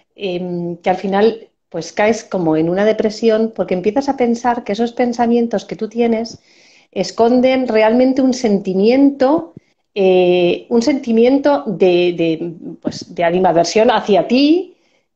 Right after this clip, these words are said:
y hacia los demás. O sea, realmente empiezas a plantearte que no estás todo lo feliz que tú piensas y que los demás no les quieres tanto como tú piensas.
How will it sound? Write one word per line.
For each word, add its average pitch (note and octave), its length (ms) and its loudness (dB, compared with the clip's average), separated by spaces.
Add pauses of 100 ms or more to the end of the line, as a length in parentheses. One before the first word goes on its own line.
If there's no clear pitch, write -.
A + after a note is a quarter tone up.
(120)
y F3 160 -2
hacia D#3 260 0
los D3+ 200 -2
demás. F#3+ 520 -2
O - 20 -20
sea, G#3+ 160 -6
realmente G3 420 0
empiezas B3 240 -4
a C#4 60 -2
plantearte C#4 680 0
que F3+ 160 -2
no F3+ 520 0
estás D#4+ 400 -2
todo A#3 200 2
lo G3+ 100 2
feliz F3+ 280 -2
que E3+ 100 -4
tú F3 180 -4
piensas C#4+ 760 0 (760)
y B3+ 140 -6
que A#3+ 80 0
los G#3+ 160 2
demás A3+ 520 0
no A#3+ 180 4
les E4 160 0
quieres E4 300 0
tanto A#3 300 0
como G#3 220 2
tú G3+ 160 -4
piensas. B3 840 0